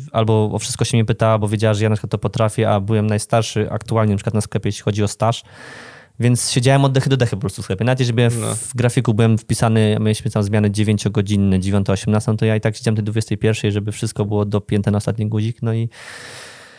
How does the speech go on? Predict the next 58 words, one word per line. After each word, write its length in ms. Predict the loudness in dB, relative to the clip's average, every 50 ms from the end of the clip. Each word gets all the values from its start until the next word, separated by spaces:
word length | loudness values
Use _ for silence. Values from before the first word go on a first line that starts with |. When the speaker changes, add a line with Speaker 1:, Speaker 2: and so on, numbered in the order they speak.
| -20 _ _ _ _ -2
Speaker 1:
wydaje 260 | 0 2 4 4 6
mi 60 | 6
się, 80 | 6 6
że 80 | 6
nie 80 | 6 6
miałem 140 | 6 6 6
w 20 |
ogóle 120 | 4 4
wtedy 220 | 4 4 2 2 4
życia 500 | 2 2 2 4 4 4 4 4 2 0 -2 -4 -2
poza 280 | 0 0 2 2 2
z 100 | 0 0
pracą. 380 | 0 0 0 2 2 2 2 2
Tak 260 | 2 0 -2 -2 -2 0 0 -2 -2 0
nawet 240 | 0 2 4 4 4
mi 40 | 4
jest 160 | 2 2 4
ciężko 220 | 4 2 4 2 2
sobie 140 | 0 0 0
przypomnieć, 260 | 0 2 2 2 4
co 60 | 4
ja 60 | 4 4
robiłem, 360 | 4 4 4 4 4 4 4
ale 140 | 4 4 4
pamiętam, 300 | 4 2 2 4 2 4
że 100 | 4 4
ja 60 | 4
jeździłem 280 | 4 4 4 4 4
na 100 | 4 6
row-, 220 | 4 4 2 2 2
na 140 | 2 2 4
rowerze, 300 | 4 2 2 2 2 2
tam 180 | 0 0 0
to 120 | 0 0 0
było 220 | 0 2 2 4
na, 340 | 4 4 4 4 2 2 2
na, 500 | 2 2 2 4 4 4 2 2 2 2
na 100 | 2 0
Piwnej, 360 | 2 2 2 2 2 2 2
na 80 | 2 0
Starówce, 480 | 0 0 0 0 -2 -2 -2 -2 0
no 120 | 0 0 0
to 120 | 0 0
na 140 | 2 2 2
rowerze 320 | 2 2 2 2 2 2
ode 120 | 2 2 2
mnie, 300 | 2 4 4 4 2 2
ode 180 | 0 0 0 2
mnie 160 | 2 2 2
z, 40 | 0
z 540 | 0 -2 -4 -4 -4 -4 -6 -6 -6 -4 -2
mieszkania 380 | -2 -2 -2 0 0 2 2 2
to 80 | 0
jest 120 | 0 -2 -2
około 240 | -2 -2 0 0 -2
czterdziestu 520 | -4 -6 -6 -2 -2 -2 -2 -2 -4 -4
pięciu 260 | -2 -2 -2 0 0
minut 340 | 2 2 2 2 0 -2 -6